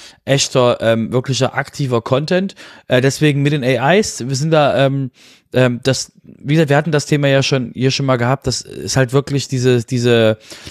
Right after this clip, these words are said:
es haben sich halt vorher das nicht getraut, deswegen ist ja auch das Google-Ding, als sie es veröffentlicht haben, jetzt nicht so mit, mit, mit massivem Beifall aufgenommen worden, weil halt irgendwelche Sachen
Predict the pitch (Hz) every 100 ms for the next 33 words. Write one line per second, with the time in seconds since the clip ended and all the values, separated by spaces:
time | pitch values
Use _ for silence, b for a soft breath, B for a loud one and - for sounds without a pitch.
0 | B - 139 160 151 147 131 - 151 151
1 | 143 127 139 - - 120 143 156 147 143
2 | 127 131 143 113 120 120 - - - 151
3 | 156 151 156 151 151 139 b b b -
4 | 127 - 135 - 117 151 165 135 135 -
5 | 135 135 135 131 - B B B 123 151
6 | 143 - 147 139 135 - 131 131 - 120
7 | 113 120 127 - 160 175 151 135 127 156
8 | 156 143 131 135 170 - 143 127 127 123
9 | 123 123 120 - 143 143 131 131 127 120
10 | 135 135 135